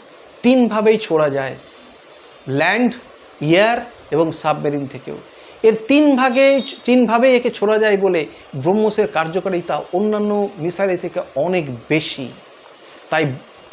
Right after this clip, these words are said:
আজকে ভারতের এই ব্রহ্মাস্ত্র, ব্রহ্মস, গোটা বিশ্বে ভীষণভাবে পোস্ট অপারেশন সিন্দুর এই অবস্থায় ভীষণভাবে ভারতের সামনে এক নতুন সমরাস্ত্রের সম্ভাবনা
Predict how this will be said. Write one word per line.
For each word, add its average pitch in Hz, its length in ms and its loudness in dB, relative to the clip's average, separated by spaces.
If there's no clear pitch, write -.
আজকে 160 340 0
ভারতের 190 420 2
এই 175 80 4
ব্রহ্মাস্ত্র, 180 540 2
ব্রহ্মস, 233 460 2
গোটা 165 200 2
বিশ্বে 175 360 0
ভীষণভাবে 196 680 2
পোস্ট 294 300 4
অপারেশন 220 420 0
সিন্দুর 208 340 4
এই 196 80 2
অবস্থায় 175 480 0
ভীষণভাবে 190 540 -2
ভারতের 180 320 -2
সামনে 170 240 -4
এক 165 100 -4
নতুন 180 260 -4
সমরাস্ত্রের 175 600 -2
সম্ভাবনা 156 480 -4